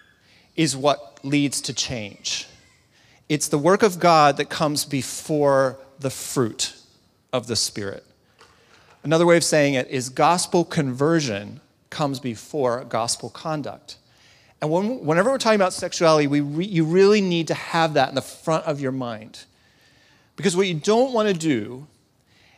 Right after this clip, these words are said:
is then when you're in a conversation with other people, or even just for, y-, you know, yourself,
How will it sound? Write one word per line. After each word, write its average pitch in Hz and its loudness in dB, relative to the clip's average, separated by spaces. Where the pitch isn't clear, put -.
is 165 2
then 160 0
when 165 -4
you're 156 0
in 165 -4
a 156 -6
conversation 185 0
with 147 -2
other 143 0
people, 120 -10
or 180 6
even 247 6
just - -6
for, 180 -6
y-, 196 -4
you 160 0
know, 151 4
yourself, 151 0